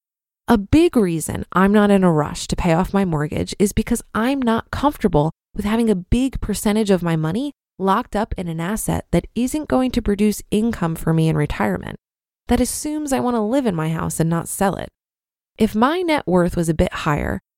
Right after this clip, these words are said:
I'd probably put more money into my house. I like the advice from my friend Frank Vasquez over at Risk Parity Radio,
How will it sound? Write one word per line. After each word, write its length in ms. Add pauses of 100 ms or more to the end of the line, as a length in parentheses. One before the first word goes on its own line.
(120)
I'd 160
probably 540
put 240
more 200
money 300
into 220
my 120
house. 460 (540)
I 100
like 240
the 160
advice 380
from 160
my 160
friend 340
Frank 320
Vasquez 680
over 260
at 140
Risk 240
Parity 340
Radio, 500